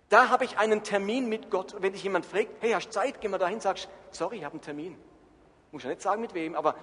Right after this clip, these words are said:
du hast einen Termin, den hast du dir eingetragen. „Ich habe einen Termin mit Gott, einen Termin zum Gebet, einen Termin zum Bibellesen oder zum Gottesdienst oder was auch immer.“ Plan dir's ein, damit dir das nicht dauernd genommen wird. Und überleg dir,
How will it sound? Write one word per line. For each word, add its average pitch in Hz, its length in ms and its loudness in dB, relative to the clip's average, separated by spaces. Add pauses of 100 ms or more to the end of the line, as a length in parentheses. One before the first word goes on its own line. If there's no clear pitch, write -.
du 175 140 -6
hast 190 220 -2
einen 196 160 2
Termin, 214 340 -2
den 165 160 -2
hast 185 140 -4
du 202 40 -8
dir 190 180 2
eingetragen. 240 440 2
„Ich - 140 -6
habe 208 140 0
einen 175 200 0
Termin 185 340 -6
mit 208 200 -6
Gott, 233 180 4 (140)
einen 175 180 -2
Termin 196 320 -4
zum 208 180 -8
Gebet, 202 360 -2 (160)
einen 170 240 -2
Termin 180 300 -2
zum 190 180 -6
Bibellesen 208 720 0 (120)
oder 180 200 -4
zum 180 180 -6
Gottesdienst 185 540 -4
oder 170 120 -6
was 175 140 -6
auch 175 140 -8
immer.“ 170 260 0 (240)
Plan 196 320 -2
dir's 202 220 2
ein, 202 340 0 (200)
damit 196 340 -4 (160)
dir 180 240 0 (140)
das 175 200 -2
nicht 170 220 -8
dauernd 151 280 -2
genommen 127 380 -10
wird. 117 240 -20 (420)
Und 202 140 -4
überleg 202 560 6
dir, 185 300 2